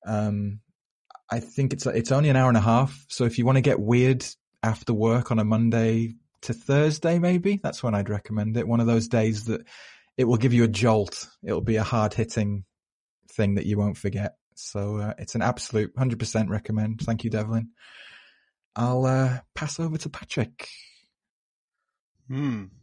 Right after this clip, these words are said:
Speaker 2: Well said. Thank you. And yeah, I, I recommend it, uh, as will Devlin, and thank you, Devlin, for recommending it, 'cause I may never have ever seen this, and I'm really glad I have now.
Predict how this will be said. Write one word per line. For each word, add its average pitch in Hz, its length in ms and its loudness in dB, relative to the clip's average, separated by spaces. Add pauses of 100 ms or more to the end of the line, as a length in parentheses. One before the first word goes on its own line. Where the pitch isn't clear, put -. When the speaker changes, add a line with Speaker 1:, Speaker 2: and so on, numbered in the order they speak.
Speaker 2:
Well 113 140 -12
said. 101 360 -8
Thank 113 280 -16
you. 98 80 -20 (100)
And 143 320 2
yeah, 175 220 0
I, 156 140 0
I 143 240 0
recommend 135 440 -2
it, 156 120 -2 (440)
uh, 143 40 -2
as 127 520 2
will 123 80 -6
Devlin, 123 460 -2
and 110 200 -8
thank 104 360 -8
you, 123 100 -2
Devlin, 117 380 -2
for 135 320 0
recommending 104 640 -6
it, 98 120 -18 (120)
'cause 101 440 -2
I 107 100 -14 (100)
may 107 260 -12
never 104 320 -8
have 101 220 -10 (320)
ever 107 160 -2
seen 113 340 0
this, 120 320 -6 (800)
and 117 100 -4
I'm 110 120 -2
really 117 240 0
glad 123 200 -4
I 127 120 -4
have 151 240 -6
now. 107 240 -14